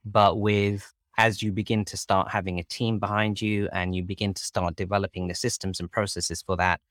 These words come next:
So now I have, uh, a project management office headed up by the head of the product management, the P M O. And within there, they're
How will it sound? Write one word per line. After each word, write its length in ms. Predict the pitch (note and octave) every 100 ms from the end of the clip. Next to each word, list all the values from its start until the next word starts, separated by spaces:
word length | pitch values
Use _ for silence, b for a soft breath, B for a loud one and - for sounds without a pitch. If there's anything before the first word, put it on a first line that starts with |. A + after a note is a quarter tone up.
| B B
So 160 | -
now 300 | G#2 A2 G#2
I 160 | F2 G2
have, 340 | G2+ G2 F2+ -
uh, 280 | G2 F2 F2+
a 80 |
project 400 | F2+ - G2 F#2+
management 420 | G#2+ G2+ F#2+ F#2+ F#2
office 480 | G2 - F#2 - - _ - G#2+
headed 200 | G2+ F#2+
up 80 | F#2
by 200 | F#2+ F2+ F#2 - D#2+
the 80 | F#2+
head 100 | A2+
of 60 | F#2
the 80 | F2+ -
product 240 | A2+ G2 - G#2+
management, 340 | F#2+ G2 G2+ G#2 F2+
the 80 | -
P 20 | G#2+
M 140 | F#2+
O. 140 | B2 A#2+ B2+ b F#2 F2+
And 120 | F2+ -
within 220 | G2+ A2 G#2+
there, 140 | G#2+ G2+
they're 240 | F#2